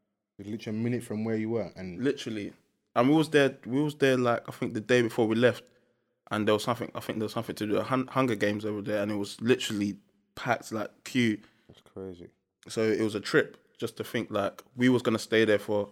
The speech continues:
Speaker 2: a couple more days.
Speaker 1: Mm.
Speaker 2: And, um, but I couldn't. And Capone, he,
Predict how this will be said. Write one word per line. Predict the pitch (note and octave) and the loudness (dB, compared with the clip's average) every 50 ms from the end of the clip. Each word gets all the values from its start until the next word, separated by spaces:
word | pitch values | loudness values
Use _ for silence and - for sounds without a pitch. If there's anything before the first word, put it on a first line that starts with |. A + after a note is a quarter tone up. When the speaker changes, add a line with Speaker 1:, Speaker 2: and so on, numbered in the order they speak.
| _ - | _ -16
Speaker 2:
a | - | -6
couple | - A2+ G2+ - - | -2 -2 -2 0 -2
more | G#2+ G#2 G2 | -2 -2 -2
days. | F#2+ - A#2 A#2 A2 G2 G2 - - _ _ - | 0 4 4 4 4 2 -2 -6 -14 _ _ -12
Speaker 1:
Mm. | G#2+ G#2 G2 F2+ E2 D#2 _ _ _ _ _ _ - | -10 -10 -10 -10 -12 -14 _ _ _ _ _ _ -10
Speaker 2:
And, | - G2+ G2+ G2+ G2+ G2+ | -8 -6 -4 -4 -2 -4
um, | G2+ G2+ G2 G2 - - _ - | -4 -4 -6 -8 -10 -6 _ 0
but | G#2+ - | 2 4
I | A2+ A#2+ A#2+ A2 | 6 6 6 6
couldn't. | - - A#2 G#2+ G2 - - - _ - | 4 2 -2 -2 -2 -4 -8 -12 _ -6
And | A2+ G#2+ G2+ G2+ G2 G2 G2 - _ _ _ _ | -4 -2 -2 -2 -4 -8 -10 -16 _ _ _ _
Capone, | - G#2 - - C3 A#2+ A2+ A2 G#2+ A2+ - _ _ - | -8 -8 -2 2 4 4 4 4 0 -4 -8 _ _ -14
he, | G#2+ | -14